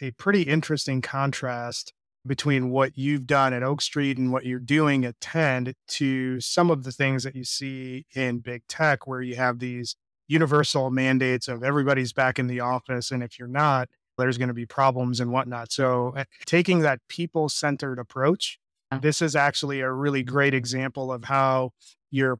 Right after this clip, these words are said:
Speaker 1: policy or your process going forward should be informed by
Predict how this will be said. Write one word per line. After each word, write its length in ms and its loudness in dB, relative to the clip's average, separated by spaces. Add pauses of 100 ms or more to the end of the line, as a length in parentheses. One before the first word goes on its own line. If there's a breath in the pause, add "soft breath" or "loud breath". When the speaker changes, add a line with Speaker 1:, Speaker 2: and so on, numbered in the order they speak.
Speaker 1:
policy 840 2
or 180 -8
your 100 -10
process 540 -2
going 300 -8
forward 520 0
should 240 -4
be 160 -8
informed 720 0
by 400 -2